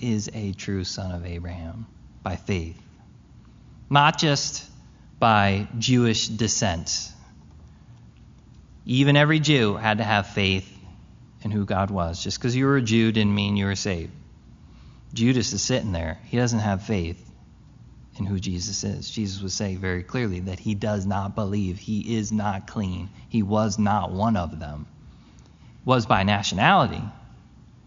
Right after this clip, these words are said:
but he wasn't by faith. He wasn't truly a son of Abraham. John the Apostle would say,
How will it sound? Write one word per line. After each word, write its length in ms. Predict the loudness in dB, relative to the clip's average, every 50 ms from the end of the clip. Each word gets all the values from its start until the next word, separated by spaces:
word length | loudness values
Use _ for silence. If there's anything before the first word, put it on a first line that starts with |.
| -20 -20 -20 -20 -20 -20 -20 -20 -20 -20 -20 -20 -20 -20 -8 -4
but 100 | -2 0
he 60 | 2
wasn't 280 | 4 4 4 4 2
by 180 | 2 2 2 2
faith. 440 | 0 -2 -4 -2 -2 -2 -2 -4 -6 -10 -20 -20 -20 -20 -20 -20 -20 -20 -20 -20 -20 -20 -20 -20 -20 -20 -20 -14 -4
He 60 | -2
wasn't 320 | -2 0 0 0 -2 -4
truly 800 | -6 -10 -12 -4 0 4 4 6 6 6 4 4 2 0 -4 -6 -8 -14 -20 -20 -20 -20 -20 -18 -10 -8
a 80 | -6
son 300 | -6 0 2 2 4 4
of 140 | 2 0 0
Abraham. 600 | -2 -4 -4 -4 -6 -8 -8 -8 -6 -6 -8 -10 -12 -16 -20 -20 -20 -20 -20 -20 -20 -20 -20 -20 -20 -20 -20 -20 -20 -20 -20 -20 -20 -20 -20 -20 -20 -20 -10 2
John 340 | 6 8 8 8 8 8
the 120 | 8 6 6
Apostle 680 | 4 4 4 6 6 4 2 2 0 2 2 0 -2 -2 -4
would 140 | -4 -4
say, 420 | -2 0 2 2 2 2 0 -2